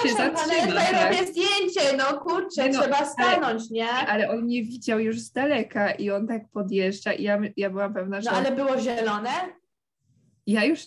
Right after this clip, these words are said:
Speaker 2: no chyba było czerwone, no ale
Speaker 1: No, no, no.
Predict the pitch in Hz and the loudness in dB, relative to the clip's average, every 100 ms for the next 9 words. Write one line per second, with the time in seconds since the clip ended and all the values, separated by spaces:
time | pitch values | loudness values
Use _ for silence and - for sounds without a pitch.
0 | _ - 220 214 247 220 202 202 208 247 | _ -2 0 0 0 0 0 -2 -2 -4
1 | 226 254 190 143 147 - - 196 202 208 | -4 -4 -4 -6 -12 -16 -10 -4 0 0
2 | 226 233 - - - 277 262 320 - _ | 0 -2 -8 -8 -4 -2 -2 -4 -8 _
3 | _ - 262 302 - - _ 294 285 269 | _ -12 -6 -6 -6 -14 _ -4 -2 -4
4 | 359 - | -6 -10